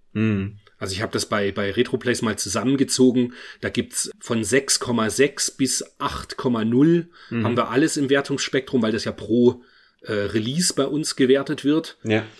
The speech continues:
Speaker 2: Und die, die U-S-Version hat, glaub ich, eine sechs Komma sechs und eine acht Komma null haben, hat die Japan-Variante, glaub ich,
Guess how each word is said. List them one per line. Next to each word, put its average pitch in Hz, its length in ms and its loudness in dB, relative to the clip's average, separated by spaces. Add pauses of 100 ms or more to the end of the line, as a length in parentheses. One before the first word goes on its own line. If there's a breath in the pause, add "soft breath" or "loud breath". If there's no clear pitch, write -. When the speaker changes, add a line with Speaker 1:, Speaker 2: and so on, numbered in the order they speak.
Speaker 2:
Und 104 220 -8
die, 113 160 0
die 113 160 -4
U-S-Version 123 720 2
hat, 110 80 -4
glaub 113 180 0
ich, 107 80 -8
eine 110 80 -2
sechs 123 300 -2
Komma 104 240 -2
sechs 127 440 0
und 113 360 -4
eine 107 240 -2 (260 soft breath)
acht - 280 -12
Komma 113 260 -2
null 117 340 4
haben, 104 260 -4
hat 104 120 -10
die 107 80 -8
Japan-Variante, 123 840 -4
glaub 113 300 -2
ich, 107 280 -4